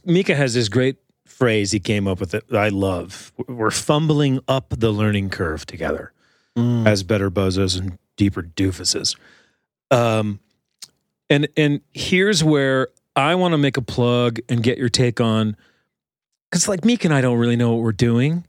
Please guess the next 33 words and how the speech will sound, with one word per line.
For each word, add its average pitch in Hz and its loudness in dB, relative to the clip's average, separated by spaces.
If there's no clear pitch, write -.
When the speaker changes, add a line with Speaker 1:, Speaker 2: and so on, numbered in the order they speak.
Speaker 1:
You 151 4
know, 170 4
we're, 180 4
we're 156 2
definitely 123 2
figuring 107 -2
some 101 -2
shit 101 0
out, 139 0
and 131 4
it's - -2
Speaker 2:
I 160 4
Speaker 1:
a - 4
Speaker 2:
get 233 4
that. 151 4
Speaker 1:
humbling, 120 2
Speaker 2:
Yeah. 147 0
Speaker 1:
yeah, 156 4
oh, 202 6
that 151 2
we 139 2
don't 165 4
know 165 4
what 165 6
we're 160 4
doing. 156 2
Speaker 2:
<laughs> 156 -4
Thanks. 165 2
Great. 170 0
Speaker 1:
Yeah, 139 2
accurately 143 2
<laughs> - 2
reported. 127 0